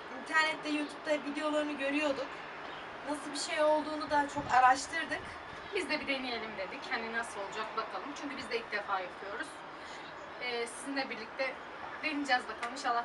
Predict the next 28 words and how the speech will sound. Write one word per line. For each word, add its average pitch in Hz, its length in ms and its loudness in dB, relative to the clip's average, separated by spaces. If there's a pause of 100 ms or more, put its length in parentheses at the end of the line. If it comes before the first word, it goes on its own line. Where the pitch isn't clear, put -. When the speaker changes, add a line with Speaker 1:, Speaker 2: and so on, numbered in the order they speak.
Speaker 2:
güzel - 160 -6
olur. 196 240 -6 (520)
Güzel 294 160 4
olursa 311 480 0 (220)
bence 240 180 4
siz - 320 -8
de - 60 -4 (120)
evde 220 200 -4
yapın. 226 420 -6 (400)
Bir 285 120 -2
deneyin 233 440 -2
deriz. 285 160 2
Speaker 1:
Bence 330 180 -2
çok - 240 -6
farklı 349 400 4
bir 262 220 -6
lezzet 214 460 -4
ya. - 80 -2 (640)
Speaker 2:
Öyle 381 120 2
mi 339 60 -2 (240)
diyorsun - 400 -2
ya? 226 60 -2 (520)
Aslında 302 360 0
dışarıda 302 280 2
yapılmasından 294 640 0
bence 240 200 -4
daha 240 180 6
iyi 208 160 -4